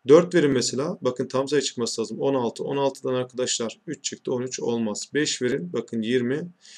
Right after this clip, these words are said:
On yedi olmaz. Altı verin. Yirmi dört. Bakın, altı verdiğinizde ne geliyor? Yirmi dört, yani yirmi bir. Üç çıkarttık. Bölü yedi. Evet,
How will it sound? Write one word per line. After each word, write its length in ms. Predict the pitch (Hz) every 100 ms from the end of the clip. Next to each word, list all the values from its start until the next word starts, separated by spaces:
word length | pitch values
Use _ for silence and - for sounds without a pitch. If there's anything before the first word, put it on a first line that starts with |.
| - _ -
On 120 | 127
yedi 160 | 123 143
olmaz. 380 | 135 120 110 -
Altı 340 | 131 131 143
verin. 140 | 131 117
Yirmi 280 | 117 117
dört. 180 | 139 160 _ _ _ 117
Bakın, 220 | 117 113
altı 380 | 117 117 - 131
verdiğinizde 460 | 123 113 113 101
ne 80 | 104
geliyor? 460 | 101 101 127 170 190 _ _ _ - _ _ _ _ _ _ _ _ _ _
Yirmi 340 | 131 123 127 123
dört, 320 | 143 165 - - _ -
yani 380 | 175 131 120 110
yirmi 360 | 113 120 113
bir. 260 | 107 - -
Üç 120 | - -
çıkarttık. 580 | - 120 110 110 -
Bölü 180 | 123 113
yedi. 200 | 107 110 143
Evet, 180 | 113